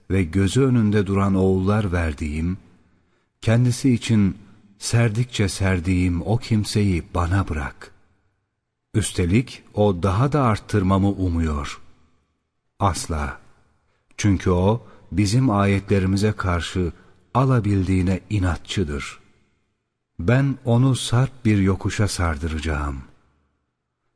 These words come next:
Zira o düşündü, taşındı,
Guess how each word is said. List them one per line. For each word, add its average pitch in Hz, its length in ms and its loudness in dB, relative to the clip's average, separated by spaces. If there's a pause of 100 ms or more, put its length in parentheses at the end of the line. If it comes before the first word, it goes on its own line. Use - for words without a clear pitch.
(240)
Zira 85 500 2
o 101 320 0 (560)
düşündü, 92 840 0
taşındı, 104 680 0